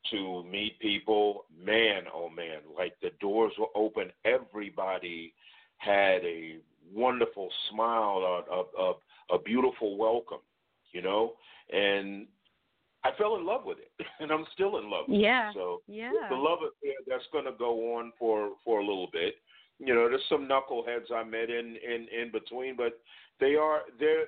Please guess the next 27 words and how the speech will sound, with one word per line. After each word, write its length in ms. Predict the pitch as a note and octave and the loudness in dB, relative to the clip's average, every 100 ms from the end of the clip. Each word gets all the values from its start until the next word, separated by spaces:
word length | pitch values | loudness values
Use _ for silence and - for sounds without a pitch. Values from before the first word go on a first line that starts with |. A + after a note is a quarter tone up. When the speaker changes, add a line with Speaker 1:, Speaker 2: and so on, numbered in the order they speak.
| C#3 | -2
Speaker 1:
they're 200 | D3+ E3+ | -2 -2
gonna 220 | D#3+ D3+ | -4 -4
be 260 | D3+ D3+ D3 | -6 -6 -8
whom 540 | D3+ C#3+ D3 C#3+ C#3+ D3 _ A2 | -8 -8 -8 -10 -12 -20 _ -2
they're 220 | C3 C3 | 0 0
going 280 | C3 C3 A#2+ | 0 -2 -4
to 80 | |
be, 420 | B2 C3+ C3+ C3+ A#2 | -6 -4 -2 -2 0
and 100 | G#2+ | 2
I 100 | B2+ | 0
don't 140 | C3 | 0
have 240 | C3 A#2+ - | -2 -4 0
time 260 | B2 A#2+ | 0 0
to 60 | A2 | -2
worry 280 | G#2+ A#2+ A2 | 2 4 4
about 300 | G2 G2 F#2 - | 4 4 2 -2
who 160 | C#3 B2+ | -8 -2
they 200 | G#2 F#2+ | 2 2
are. 200 | D#2 C2 A#1 _ _ _ _ _ _ | 0 -4 -12 _ _ _ _ _ _
You 100 | A2+ | 0
know, 160 | A2 G2 | 4 4
they're, 260 | G#2+ A2 A2 | 4 4 2
Speaker 2:
Right. 160 | D3 A#2+ | -2 -2
Speaker 1:
they're 140 | C3 | 0
gonna 200 | C#3 B2+ | 2 0
be 220 | A#2 A#2+ | -6 -8
them, 220 | C3 B2+ | -4 -4